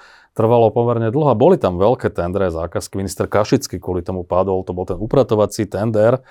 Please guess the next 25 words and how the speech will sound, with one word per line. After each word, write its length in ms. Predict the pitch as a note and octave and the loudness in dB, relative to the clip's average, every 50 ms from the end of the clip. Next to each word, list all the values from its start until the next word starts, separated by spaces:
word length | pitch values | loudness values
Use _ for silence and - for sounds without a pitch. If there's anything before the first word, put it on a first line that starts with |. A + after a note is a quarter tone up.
| - - - - _ _ _ _ _ A#2+ A2+ A2+ - - D3 | -20 -20 -20 -20 _ _ _ _ _ -2 -2 -2 -2 -2 -4
zhodou 400 | A#2 A2+ B2 C3 C#3 C3 A#2+ A#2 | 0 0 4 4 6 4 4 4
okolností 480 | - B2+ A#2 A2 A2+ A2+ - - A#2+ | 2 0 0 0 -2 -4 -4 -6 -4
bola 160 | A2 A2 A2 G#2 | -2 0 0 0
to 160 | G#2 A#2 G#2 | 0 -2 -4
víťaznou 480 | G2 G#2 G#2 - B2 G#2+ G#2 G#2 G2+ | -4 -4 -4 -4 -6 -6 -4 -4 -6
firmou 400 | F#2 - - G2+ G#2 G#2+ G#2 G2+ | -6 -4 -4 -4 -2 -2 -2 -4
vtedy 320 | F#2+ - - G2+ F#2+ G2 F#2+ | -4 -4 -6 -4 -4 -4 -6
firma 400 | - G#2 G2+ G#2 G2+ G2 G2 A#2 C#3 - _ - - A#2+ | -6 -6 -6 -4 -4 -4 -4 -6 -8 -16 _ -20 -20 -16
ma-, 320 | A#2+ A2+ G#2+ G2 G2 G2 F#2+ - | -12 -10 -8 -6 -4 -4 -4 -2
pána 240 | - G2 F#2+ F#2+ F2+ | 0 0 0 0 2
Borgulu, 480 | G2+ A#2 C3 B2+ A2 F2+ E2 E2 E2+ - _ _ _ _ _ _ _ _ _ _ _ _ | 2 2 2 2 0 -2 -4 -6 -10 -14 _ _ _ _ _ _ _ _ _ _ _ _
vtedy 160 | - A2 G2 F#2 | -2 -2 0 0
Smeráka, 560 | - - A2+ A2 A2 A2 A2 G#2+ - A2 G2+ | -2 0 0 2 4 4 2 2 2 0 -2
dnes 240 | F#2 F#2 G2+ G2 F#2 | 0 -2 -4 -6 -6
Smerodina. 720 | - - G2+ G2+ A2+ A#2 G#2+ G2 F2 F2+ G2+ A2+ A2+ - - - - - - - - _ _ _ | -6 -6 -2 0 0 0 0 -2 -4 -4 -4 -4 -6 -8 -16 -20 -20 -20 -20 -20 -20 _ _ _
Čiže 560 | _ - - G#2 G2 A2+ A2+ A#2 A#2 B2+ - | _ -8 -8 -4 0 2 2 4 4 2 2
sám 240 | - - E3 F#3+ G#3+ | 0 2 2 2 2
som 160 | - - D#3+ | 4 2 2
zvedavý, 400 | B2 A2+ A2+ A2+ B2 G#2 F2+ F#2 | 2 4 4 4 4 4 2 0
že 160 | E2+ F2+ - | -2 -2 -2
ako 220 | A2 A#2 A#2 - C#3 | -2 -2 -2 0 -2
na 80 | B2 A#2 | -4 -2
to 160 | A2+ C3 A2+ | -4 -4 -6
pôjdu. 400 | - G2+ F2+ F#2 A2 A#2+ B2+ D#3+ | -4 -6 -4 -4 -4 -4 -4 -4
E, 560 | E3 E3+ E3+ E3+ - - A2 G#2+ G#2 G#2 G#2+ | -4 -2 -2 -2 -4 -4 -4 -4 -2 -2 -2